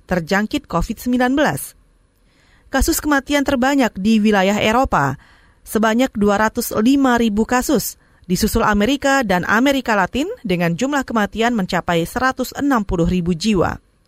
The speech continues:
Eropa menjadi benua yang paling parah terkena dampak setelah virus corona menyebar dari Wuhan, China,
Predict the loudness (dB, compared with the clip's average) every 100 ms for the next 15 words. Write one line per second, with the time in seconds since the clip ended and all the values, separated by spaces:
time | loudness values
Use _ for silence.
0 | _ _ _ _ _ -2 0 2 0 0
1 | 2 2 0 0 2 2 4 2 0 0
2 | 0 0 0 0 0 -2 -4 -2 0 2
3 | 2 0 0 -4 _ -10 -4 0 0 0
4 | -4 -2 0 0 2 0 0 0 0 0
5 | 0 -2 -2 0 0 2 0 0 -2 0
6 | -4